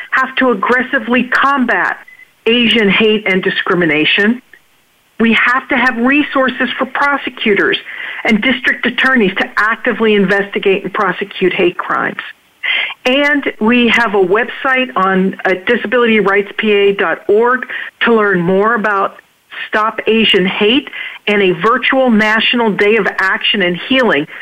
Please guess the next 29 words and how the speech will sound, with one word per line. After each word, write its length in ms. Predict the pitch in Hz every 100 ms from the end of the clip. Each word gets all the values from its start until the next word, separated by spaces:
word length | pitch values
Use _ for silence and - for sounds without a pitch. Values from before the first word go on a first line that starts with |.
| - -
that 200 | 202 196
took 300 | - 202 -
place 300 | - 208 202 -
on 240 | 196 190 190 -
Friday. 580 | 180 175 180 151 - 196 _ - - - - -
So 240 | 254 233 233
go 340 | 190 214 254
to 260 | 311 302 233
Advocacy 520 | 254 269 277 254 269
Matters 360 | 233 226 240 -
segment 440 | 220 196 190 196 190
at 120 | 180
disability 600 | 202 202 202 226 226 202
rights 280 | 190 196 -
P 180 | - 202
A 140 | 185
dot 300 | 196 190 208
org 340 | 180 160 170 165 - - -
and 120 | 196
get 240 | 214 208 -
all 260 | 226 247
of 140 | 254 202
this 140 | 220 220
important 460 | 196 - 196 180 180
information 680 | 175 - 185 170 170 202
on 160 | 165 156
how 220 | 147 175
you 160 | 165 165
can 300 | - 156